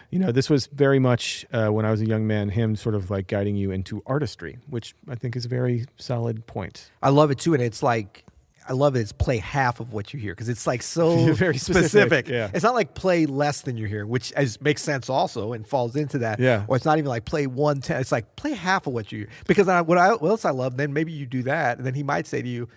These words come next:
Speaker 2: "You know what? Do another half."
Speaker 1: Do another
Speaker 2: So, so now you're at one fourth, and it's working out pretty good.
Speaker 1: That's exactly right.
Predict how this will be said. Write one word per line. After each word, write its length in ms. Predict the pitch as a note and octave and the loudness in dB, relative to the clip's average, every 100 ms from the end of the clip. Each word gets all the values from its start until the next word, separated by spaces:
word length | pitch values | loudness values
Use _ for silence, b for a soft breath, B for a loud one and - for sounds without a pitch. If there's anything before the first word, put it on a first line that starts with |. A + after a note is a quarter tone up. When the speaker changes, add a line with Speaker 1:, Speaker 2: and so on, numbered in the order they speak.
| b | b
Speaker 2:
"You 80 | F#3 | -2
know 60 | |
what? 260 | B3 - - | -2 -4 -12
Do 180 | A#3 D#4+ | -8 -4
another 240 | F#4+ C#4 | -2 0
half." 360 | C3+ B2+ G#2 G3 | 0 -2 -4 -6
Speaker 1:
Do 100 | A3+ | -2
another 300 | C#4+ B3 B3 | 2 2 2
Speaker 2:
So, 100 | G3 | 0
so 120 | A#3+ | 2
now 220 | A3 B3 | 4 4
you're 180 | D#4+ G3+ | 6 4
at 100 | G3+ | 4
one 220 | F3+ G#3+ | 4 2
fourth, 440 | G#3+ C4+ C#4 C3 - | 0 -2 0 0 -4
and 140 | D3+ | -8
it's 140 | E3+ G3 | -6 -2
working 240 | G3+ G#3 | -2 -2
out 120 | F#3 | -4
pretty 220 | - A3+ | -2 -4
good. 180 | G#3 D4 | -2 2
Speaker 1:
That's 160 | G3 - | 2 2
exactly 460 | D#3 E3+ E3+ D#3+ | 4 4 4 2
right. 320 | E3 C4 G#2+ | 0 0 -4